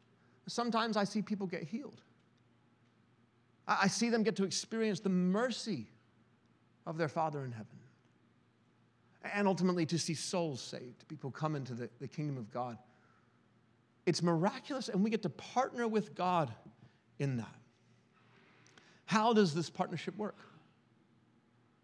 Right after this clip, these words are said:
Because that's a really big order. And, and if you're like me, you're, you're aware of the fact that you are fragile and frail,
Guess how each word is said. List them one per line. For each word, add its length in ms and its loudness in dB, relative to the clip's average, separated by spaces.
Because 180 -2
that's 180 4
a 40 -2
really 400 2
big 480 0
order. 360 0
And, 220 0
and 100 4
if 80 -4
you're 100 2
like 220 4
me, 220 4
you're, 200 2
you're 200 2
aware 560 6
of 120 0
the 60 -8
fact 380 0
that 100 -8
you 140 0
are 180 2
fragile 760 0
and 140 -10
frail, 720 -2